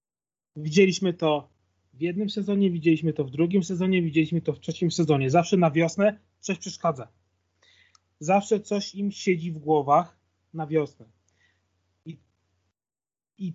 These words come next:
ten sezon może być diametralnie inny. Dlaczego? Y,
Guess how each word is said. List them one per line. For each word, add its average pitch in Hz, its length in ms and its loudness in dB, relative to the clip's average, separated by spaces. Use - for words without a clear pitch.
ten 277 260 6
sezon 147 640 0
może 170 300 -6
być 180 120 -8
diametralnie 175 680 -2
inny. 131 360 -8
Dlaczego? 151 580 -8
Y, 151 240 -4